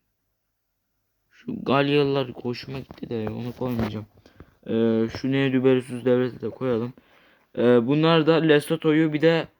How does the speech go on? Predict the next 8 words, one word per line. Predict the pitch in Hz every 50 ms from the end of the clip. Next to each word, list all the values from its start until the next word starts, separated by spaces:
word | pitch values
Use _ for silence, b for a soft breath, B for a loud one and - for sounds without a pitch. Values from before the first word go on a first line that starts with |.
| _ _ _ _ _ _ _ _ _ _ _ - - - _ _ -
ee, | 113 120 123 120 117 117 117 117 117 117 113
şurada | 110 - - 120 117 127 120 117 107 104 - - _ - _ -
başka | 123 117 123 123 - 127 139
bir | 127 -
tane | - 135 127 127
daha | 127 123 120 107
devlet | 110 113 117 123 131 127 110
var. | 110 104